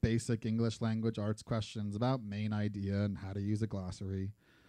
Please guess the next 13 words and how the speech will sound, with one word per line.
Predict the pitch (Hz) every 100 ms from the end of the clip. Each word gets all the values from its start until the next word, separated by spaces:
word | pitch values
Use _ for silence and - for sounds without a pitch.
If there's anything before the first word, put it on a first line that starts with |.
| _ _ _ _ _ -
Nonetheless, | 139 170 185 160 165 135 120 - - - -
I | 135
feel | 127 170 143 104
good | 151 190
about | 170 117 117
myself | 107 110 - 113 113
for | 104
the | 104
first | - 123 113
time | - 131 113
in | 104
twenty-four | 98 113 101 101 101
hours. | 104 101 95 98 -